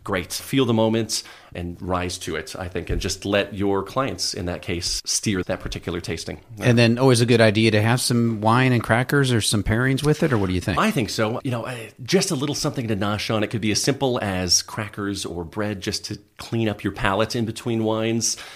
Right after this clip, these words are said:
Speaker 1: And again, from there, the sky's the limit. You could decide to have some,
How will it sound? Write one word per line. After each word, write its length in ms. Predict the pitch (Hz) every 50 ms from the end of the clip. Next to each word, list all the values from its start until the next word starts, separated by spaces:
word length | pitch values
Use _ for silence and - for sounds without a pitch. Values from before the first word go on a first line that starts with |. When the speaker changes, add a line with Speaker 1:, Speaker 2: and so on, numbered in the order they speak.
| - - - -
Speaker 1:
And 120 | 104 95
again, 320 | 101 92 - - 107 98 90
from 160 | - 92 92
there, 160 | 98 104 104
the 80 | 98 92
sky's 380 | - - 113 98 92 90 -
the 80 | - 95
limit. 360 | 90 90 87 85 82 - -
You 80 | 101 90
could 160 | - - -
decide 420 | - 95 - - - 95 92 90 -
to 40 | 92
have 400 | 90 98 95 90 87 92 87 -
some, 540 | - - - 95 90 90 87 87 92 92